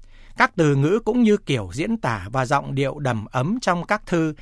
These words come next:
không cho phép chúng ta kết luận rằng các thư Ngài viết trình bày các lý thuyết trừu tượng lạnh lùng xa vắng. Trái lại, chúng chứng minh cho thấy tính chất cấp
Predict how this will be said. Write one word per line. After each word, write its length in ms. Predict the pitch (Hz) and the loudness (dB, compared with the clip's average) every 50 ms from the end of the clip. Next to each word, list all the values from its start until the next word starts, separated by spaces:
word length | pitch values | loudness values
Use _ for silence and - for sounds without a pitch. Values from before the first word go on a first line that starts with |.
| - - - - | -18 -20 -20 -18
không 240 | - - 196 185 180 | 0 0 2 2 2
cho 200 | - - 170 170 | 2 4 4 4
phép 220 | - - 180 208 - | 4 2 0 0 0
chúng 200 | - 185 190 220 | -2 -2 -2 0
ta 220 | - - 156 151 147 - | 2 2 2 2 2 0
kết 180 | - 233 - - | 0 0 0 0
luận 260 | 143 143 135 127 120 | 0 -2 -2 -2 -2
rằng 300 | 123 131 123 117 110 101 - - - - - - | 0 0 0 0 -2 -6 -10 -16 -20 -20 -6 0
các 200 | - 147 - - | 0 0 0 2
thư 200 | - 208 202 202 | 4 4 6 6
Ngài 320 | 202 151 131 127 117 113 110 | 4 2 0 0 0 -2 0
viết 220 | 113 196 247 - - - - - - - | 0 0 0 0 -4 -12 -20 -20 -8 -2
trình 240 | - 147 139 131 | 0 2 2 2
bày 240 | 123 127 123 110 101 | 2 2 0 0 -2
các 200 | - 175 190 - | -4 -6 -4 0
lý 160 | 185 175 226 | 0 0 0
thuyết 320 | 220 - 202 247 - - - | 2 2 2 2 2 -2 -2
trừu 240 | - 139 123 110 110 | -2 0 0 -2 -2
tượng 360 | - 139 131 127 120 - 139 | -2 -2 -2 -2 -2 -4 -6
lạnh 300 | 139 143 139 139 135 131 | -4 -4 -4 -4 -4 -4
lùng 300 | 123 120 110 95 92 87 | -4 -4 -4 -6 -10 -12
xa 280 | - - 170 156 151 | -6 -2 0 0 0
vắng. 320 | 139 143 135 127 139 165 208 - - - - _ _ - - - _ - - - - - - - - - | 0 0 -2 -2 -4 -6 -10 -16 -20 -20 -20 _ _ -20 -20 -20 _ -20 -20 -20 -20 -20 -20 -20 -4 0
Trái 220 | - 160 185 208 | 2 4 4 4
lại, 300 | 185 151 135 131 135 - - - | 4 2 2 0 -2 -8 -12 -2
chúng 220 | - 160 180 233 | -2 0 0 0
chứng 260 | 220 - 196 220 240 208 | 2 2 2 4 4 4
minh 180 | 196 190 185 | 2 2 2
cho 160 | - - 175 | 2 2 0
thấy 320 | 175 - 165 160 180 220 - - | 2 2 2 2 2 0 0 0
tính 200 | 180 202 226 - | 0 2 2 0
chất 300 | - 226 - - - _ | 0 -2 -2 -4 -4 _
cấp 120 | 269 | -4